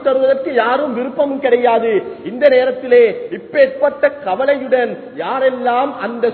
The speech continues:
சோட்டிஸை, அந்த பட்டிஸை, அந்த சாப்பாடை பார்த்து கொண்டு செல்கிறார்களோ, அவர்கள் அனைவர்களுடைய அந்த உள்ளத்தில் வந்த பதுவாவுக்கும் அதை சாப்பிடுபவர் உள்ளாகுவாரோ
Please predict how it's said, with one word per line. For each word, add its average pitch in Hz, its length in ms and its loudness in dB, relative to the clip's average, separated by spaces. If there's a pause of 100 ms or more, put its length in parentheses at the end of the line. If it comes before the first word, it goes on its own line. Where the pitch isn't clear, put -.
சோட்டிஸை, 220 760 0 (180)
அந்த 220 240 0
பட்டிஸை, 226 720 2 (140)
அந்த 233 500 2 (240)
சாப்பாடை 262 600 -2 (100)
பார்த்து 262 420 -6
கொண்டு 254 240 -4
செல்கிறார்களோ, 220 920 0 (180)
அவர்கள் 233 480 0 (140)
அனைவர்களுடைய 233 1040 2 (200)
அந்த 240 340 -4
உள்ளத்தில் 233 600 -6
வந்த 214 320 -2
பதுவாவுக்கும் 226 1120 -4
அதை 190 300 -2 (120)
சாப்பிடுபவர் 208 880 0
உள்ளாகுவாரோ 190 1300 2